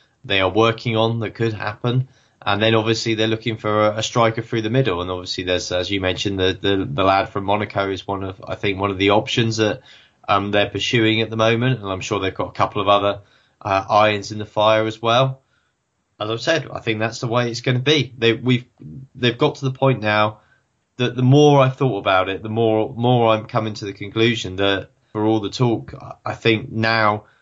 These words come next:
the moments have passed to do anything else. I think they've, unless things got horrific, I mean, truly horrific, they've got to stick by Pellegrino. They've got to give him their backing, and they've got to get him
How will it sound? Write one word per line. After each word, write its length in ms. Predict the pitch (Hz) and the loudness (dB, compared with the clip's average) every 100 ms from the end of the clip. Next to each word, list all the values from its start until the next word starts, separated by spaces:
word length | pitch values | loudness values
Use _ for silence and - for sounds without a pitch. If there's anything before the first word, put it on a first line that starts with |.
| _ _ | _ _
the 100 | - | -2
moments 760 | 120 120 120 113 113 - - - | 2 2 2 0 -4 -10 -16 -16
have 220 | - 117 - | -16 -16 -4
passed 720 | 120 107 104 104 - - _ - | 2 2 2 -2 -12 -18 _ -12
to 120 | 110 | -4
do 260 | 117 113 | 2 4
anything 400 | 104 104 101 104 | 4 0 -6 -2
else. 280 | 104 104 104 | 0 -2 -4
I 60 | 101 | -8
think 240 | - 117 | -6 -4
they've, 240 | 98 101 - _ _ | -2 -4 -6 _ _
unless 400 | 82 110 123 123 | -4 0 0 -2
things 300 | - 113 110 | -4 -6 -4
got 300 | - 104 - - _ _ | -2 0 -2 -10 _ _
horrific, 840 | - 127 123 135 131 92 87 - - | -2 0 4 4 2 0 -8 -10 -10
I 60 | |
mean, 180 | 101 101 | -6 -4
truly 400 | 98 131 120 104 | -2 2 2 2
horrific, 500 | 101 98 92 92 85 - - _ _ | -2 -2 -4 -6 -8 -10 -20 _ _
they've 100 | 135 | -8
got 260 | - 123 107 | -2 -2 -2
to 80 | 113 | -8
stick 380 | - 127 113 - | -6 -4 -4 0
by 400 | 127 123 117 113 _ | 2 2 -2 -10 _
Pellegrino. 560 | 120 104 101 104 98 98 | -10 -8 -6 -4 -4 -4
They've 140 | 98 | -4
got 140 | 123 120 | -2 -2
to 60 | |
give 200 | 110 113 | 0 -2
him 300 | 101 98 95 - | -2 -6 -10 -6
their 160 | 95 | -4
backing, 600 | - 104 - 104 95 92 95 _ - | -2 -4 -6 -6 -8 -8 -14 _ -4
and 340 | 98 95 92 98 | -2 -2 -6 -6
they've 280 | 104 98 - | -4 -4 -2
got 280 | 113 110 | -4 -4
to 400 | - 92 90 90 - _ _ _ | -10 -8 -6 -8 -12 _ _ _
get 200 | 113 104 | -2 -2
him 380 | 92 90 87 85 | -6 -10 -10 -16